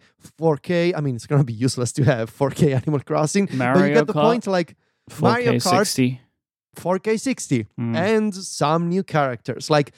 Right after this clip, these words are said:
Speaker 1: what if the approach is, "This is not a Switch two. This is a,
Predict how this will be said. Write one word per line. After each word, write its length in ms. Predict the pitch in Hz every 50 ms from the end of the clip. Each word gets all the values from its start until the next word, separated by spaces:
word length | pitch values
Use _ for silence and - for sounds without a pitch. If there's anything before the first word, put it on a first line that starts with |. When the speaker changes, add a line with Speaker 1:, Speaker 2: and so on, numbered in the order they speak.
| _ _
Speaker 1:
what 220 | - 165 208 247 277
if 120 | 247 -
the 100 | 180 180 180
approach 520 | 165 - - - 175 180 180 - - - -
is, 440 | - 165 156 151 151 151 151 - - - _ _ _ _ _ _
"This 160 | 165 262 294
is 160 | 330 302 -
not 160 | 269 240 202 165
a 60 | 151
Switch 540 | - - 143 139 151 156 - - - - -
two. 360 | - 135 123 127 156 185 - _ _ _ _ _
This 180 | 160 196 208 247
is 160 | 269 233 233
a, 200 | 202 170 151